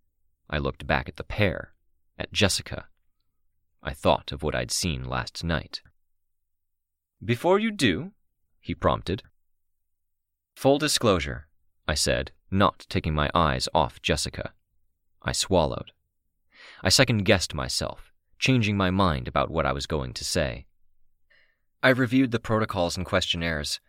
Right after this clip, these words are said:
I read about how this goes, the kinds of questions you ask. I don't want my answers to seem fake or crafted,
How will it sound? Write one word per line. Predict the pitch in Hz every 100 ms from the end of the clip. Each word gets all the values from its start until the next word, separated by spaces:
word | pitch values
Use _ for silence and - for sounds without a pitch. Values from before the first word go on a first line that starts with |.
| _ _ _ _ -
I |
read | 208 170
about | 165 107
how | 95 101
this | 85 -
goes, | 98 92 65 - -
the | -
kinds | - 110 98
of |
questions | - 107 - 90 82
you | 87
ask. | 92 80 - - _ _ _ _ _ _ _
I | 202
don't | 135
want | 135 113
my | 107
answers | 104 110 - 92
to | -
seem | 90 98 87
fake | - 101 92 80
or |
crafted, | 82 - 101 107 78 71